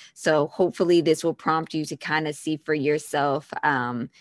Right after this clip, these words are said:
and kind of ask yourself some questions and think about your, like, um,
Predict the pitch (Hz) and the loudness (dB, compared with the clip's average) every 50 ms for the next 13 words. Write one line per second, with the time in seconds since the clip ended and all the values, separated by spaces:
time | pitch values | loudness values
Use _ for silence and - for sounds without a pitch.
0 | _ _ _ - 170 165 - 208 180 208 233 185 - - 156 170 165 175 180 - | _ _ _ -6 -6 -4 -2 0 0 2 2 0 2 2 2 2 0 -2 -2 0
1 | - 175 170 165 139 127 110 - - 160 170 - - 180 170 156 131 123 - 165 | 0 0 0 -2 -4 -8 -6 -2 0 0 0 0 -2 -4 -4 -4 -6 -4 -6 -4
2 | 165 190 175 160 175 156 147 104 147 156 160 156 156 151 143 - 151 147 139 127 | -2 -2 0 2 4 4 4 4 2 2 2 2 2 2 0 0 0 0 0 -2
3 | - - - - - - - _ - 151 156 156 135 110 113 113 98 - | -4 -8 -14 -20 -20 -20 -8 _ 0 2 2 2 0 -2 -4 -6 -10 -10